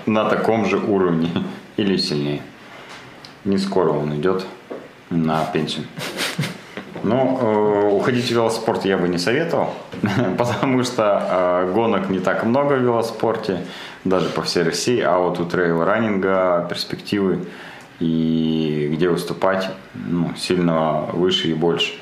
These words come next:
Сейчас всяких, э, ультра забегов там на сто миль и так далее по всей России, э, очень много, но там какие-то выигрывают люди вообще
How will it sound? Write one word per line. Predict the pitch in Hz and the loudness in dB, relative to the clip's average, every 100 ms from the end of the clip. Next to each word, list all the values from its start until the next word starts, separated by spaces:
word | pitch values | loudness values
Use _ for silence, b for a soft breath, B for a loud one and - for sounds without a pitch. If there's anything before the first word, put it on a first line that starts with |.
| B B B - - | B B B -16 -6
Сейчас | - - - 73 | -4 -2 -4 -2
всяких, | - 85 85 80 - | 0 -2 -2 -4 -4
э, | 78 73 - | -2 -2 0
ультра | 98 110 98 90 85 80 80 78 76 76 76 73 | 0 0 2 2 4 4 2 2 0 0 0 -2
забегов | 76 87 85 85 78 - | 0 0 2 0 -2 -4
там | 76 73 | -4 -4
на | 73 | -4
сто | 71 - 78 | -6 -4 -2
миль | 85 101 87 78 | 0 0 -2 -4
и | |
так | - 76 | -4 -2
далее | 78 82 76 69 - B B B B - | 2 2 0 -2 -6 B B B B -12
по | - | -4
всей | 85 - 85 | -2 0 2
России, | 82 - 78 76 73 69 - - 50 50 | 0 -2 -2 0 -2 -4 -10 -12 -10 -8
э, | 50 50 50 - - | -8 -8 -8 -10 -6
очень | 76 - | -6 -2
много, | 76 87 113 107 87 - - B B B - | 0 2 4 2 0 -2 -10 B B B -4
но | 85 | 0
там | 87 87 | 2 2
какие-то | 85 - 85 82 | 0 -4 -4 -2
выигрывают | 78 85 82 78 76 71 | 2 2 2 0 0 0
люди | 87 80 | 0 0
вообще | 76 73 - 73 | 0 -2 -2 -2